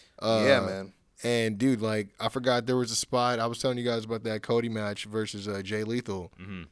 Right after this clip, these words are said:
Speaker 1: And, like, there's that spot where, like, uh, <laughs> Brandy's hitting, hitting Spears with the bionic shoulder.
Speaker 2: Yeah.
Speaker 3: Yeah,
Speaker 1: Riding,
Speaker 3: she does,
Speaker 1: riding
Speaker 3: yeah.
Speaker 1: for her man.
Speaker 3: Yeah.
Speaker 2: Of course.
Speaker 1: Super sick, dude. It's awesome. Uh, but that, dude, that match was, was, uh, super entertaining.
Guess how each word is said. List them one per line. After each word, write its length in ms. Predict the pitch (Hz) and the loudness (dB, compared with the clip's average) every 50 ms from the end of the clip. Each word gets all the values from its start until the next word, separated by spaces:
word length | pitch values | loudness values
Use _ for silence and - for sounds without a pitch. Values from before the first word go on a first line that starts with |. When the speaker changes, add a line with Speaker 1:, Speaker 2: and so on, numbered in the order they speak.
| _ _ _ _ _ - | _ _ _ _ _ -6
Speaker 1:
And, 220 | 110 117 117 113 | -4 -2 -2 0
like, 180 | 110 110 110 101 | 0 0 0 0
there's 180 | 110 110 107 120 | 0 0 0 0
that 140 | 113 107 | 0 0
spot 340 | - - - 117 110 110 107 | 0 0 0 0 0 0 0
where, 140 | 107 110 113 | 0 -2 0
like, 340 | 110 110 107 104 104 101 - _ _ _ _ _ _ _ _ _ _ _ - | 0 0 0 -2 -2 -4 -8 _ _ _ _ _ _ _ _ _ _ _ -10
uh, 400 | 95 104 104 101 101 98 95 90 85 - _ _ _ _ _ | -6 -4 -4 -2 -2 -4 -4 -6 -8 -12 _ _ _ _ _
<laughs> 300 | - - - - - - | -10 -10 -8 -10 -6 -4
Brandy's 640 | 160 156 - - 135 131 127 139 139 131 123 113 113 - - | -4 -4 -2 -2 -2 -2 -2 -2 -2 -2 -2 -2 -6 -6 -2
hitting, 280 | - 151 135 - - - _ - - - - - - - | 0 0 0 0 -4 -10 _ -20 -18 -16 -16 -16 -8 0
hitting 260 | - 147 143 139 127 | 0 0 0 0 -2
Spears 440 | - - - 147 147 147 139 131 - | -6 -2 0 2 2 4 2 2 0
with 140 | 135 127 - | -2 -2 -2
the 80 | 120 | -2
bionic 500 | 107 107 117 123 131 135 139 135 135 131 | 0 2 2 4 4 4 4 2 2 0
shoulder. 440 | - 156 147 175 175 123 92 92 - _ _ _ _ - | 2 2 2 2 2 0 -2 -4 -10 _ _ _ _ -2
Speaker 2:
Yeah. 100 | 113 117 | 2 4
Speaker 3:
Yeah, 220 | 117 117 110 98 - - - - | 4 4 4 2 0 -4 -8 -2
Speaker 1:
Riding, 360 | - 113 123 139 147 151 147 | 2 4 6 8 8 6 6
Speaker 3:
she 80 | 131 123 | 4 8
does, 40 | |
Speaker 1:
riding 300 | 135 143 156 165 165 160 | 10 10 10 10 10 8
Speaker 3:
yeah. 60 | 160 165 | 6 8
Speaker 1:
for 160 | 160 156 156 | 8 8 8
her 120 | 160 151 | 8 6
man. 500 | 143 147 151 160 160 139 117 98 95 92 87 | 6 6 4 4 4 2 2 0 -2 -2 0
Speaker 3:
Yeah. 200 | 87 87 82 78 | 0 0 2 0
Speaker 2:
Of 120 | 76 - - | -2 -6 -2
course. 280 | - 175 196 180 113 - | 2 6 8 8 8 8
Speaker 1:
Super 260 | 165 165 156 156 147 | 6 6 6 4 2
sick, 400 | - - 160 160 147 123 107 101 | 2 2 4 4 4 4 2 -2
dude. 320 | 110 113 113 113 117 110 | -4 -2 -2 -2 -2 -2
It's 180 | 117 120 117 110 | -2 -4 -2 -2
awesome. 480 | 120 117 117 113 - 107 95 90 92 101 - - | -2 -2 -2 -4 -6 -8 -10 -12 -14 -16 -18 -12
Uh, 320 | - 104 104 104 104 104 101 | -8 -4 -2 -2 -2 -2 -2
but 260 | 98 107 101 98 98 | -4 -6 -6 -6 -4
that, 240 | 113 113 110 95 92 | -4 -4 -4 -6 -8
dude, 140 | 104 104 107 | -6 -6 -4
that 80 | 113 | -4
match 240 | 120 113 107 104 - | -4 -6 -6 -6 -8
was, 260 | 104 98 95 - - - 92 | -8 -8 -8 -8 -10 -10 -10
was, 300 | 95 92 87 90 101 85 | -12 -12 -12 -14 -14 -12
uh, 300 | 92 92 90 85 82 - - _ _ _ _ _ _ _ _ _ - | -10 -10 -10 -10 -12 -14 -16 _ _ _ _ _ _ _ _ _ -14
super 500 | - - - - 139 131 107 110 107 101 | -10 -8 -4 -2 -2 -2 -2 -2 -4 -6
entertaining. 600 | 95 95 92 87 - 98 95 92 90 90 87 | -6 -8 -8 -8 -8 -8 -8 -8 -10 -12 -14